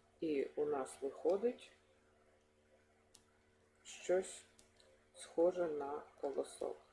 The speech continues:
Давайте я трошки збільшу ще раз наші клітинки. Через клітинку пишемо. Я думаю, ви це, е,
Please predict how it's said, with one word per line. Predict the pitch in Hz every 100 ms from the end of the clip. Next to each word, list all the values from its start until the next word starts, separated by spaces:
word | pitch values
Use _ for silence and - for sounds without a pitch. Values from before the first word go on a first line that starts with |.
| - - - - - _ _
Давайте | - 160 160 147 143
я | 147
трошки | - 156 - - 147
збільшу | - - 160 135 - - 135 135 - - _ _ _ _ _ _ _ _ _ _
ще | - - 143
раз | 127 127 -
наші | - - -
клітинки. | - 135 - - 302 - 151
Через | - 180 170
клітинку | - 175 - 131 123 -
пишемо. | - 117 101 - - - - _ - _ _ _ _ - _ -
Я | 160 143 - -
думаю, | 151 143 139 135
ви | 139 139 143
це, | 131 123 - - - - - - _ 139
е, | 135 131 127 123 120 113 113